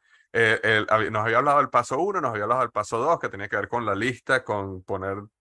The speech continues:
X, carita, feliz, pa, pa, pa, y ahora venía el paso tres, ¿no?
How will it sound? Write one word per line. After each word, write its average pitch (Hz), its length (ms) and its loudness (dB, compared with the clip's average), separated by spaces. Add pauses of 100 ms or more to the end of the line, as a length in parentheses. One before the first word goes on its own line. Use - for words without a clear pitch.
(240)
X, 123 380 -2
carita, 123 440 -2
feliz, 123 440 -4
pa, 107 80 -4
pa, 104 160 -4
pa, 156 320 2
y 110 120 -6
ahora 101 140 0
venía 110 160 0
el 101 80 -6
paso 107 240 -2
tres, 85 180 -4
¿no? 98 220 -8